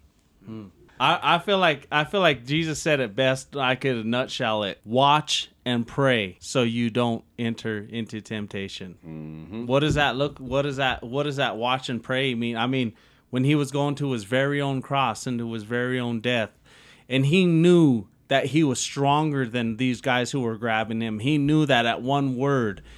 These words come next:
Speaker 1: he could have five legions of angels come down and annihilate the place. The same person who was saying,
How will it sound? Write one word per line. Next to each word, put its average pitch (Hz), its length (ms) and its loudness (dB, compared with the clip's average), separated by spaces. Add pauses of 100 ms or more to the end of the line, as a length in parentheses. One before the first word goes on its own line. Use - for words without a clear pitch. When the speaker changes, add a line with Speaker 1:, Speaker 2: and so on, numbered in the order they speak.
(140)
Speaker 1:
he 139 160 0
could 135 160 0
have 120 480 2 (240)
five 131 400 0
legions 135 460 -2
of 120 160 -2
angels 127 580 0
come 123 280 -2
down 127 240 0
and 113 120 -2
annihilate 113 640 0
the 113 80 -6
place. 107 480 -6 (360)
The 156 120 6
same 180 800 4
person 165 640 0
who 135 160 -2
was 143 200 4
saying, 151 560 2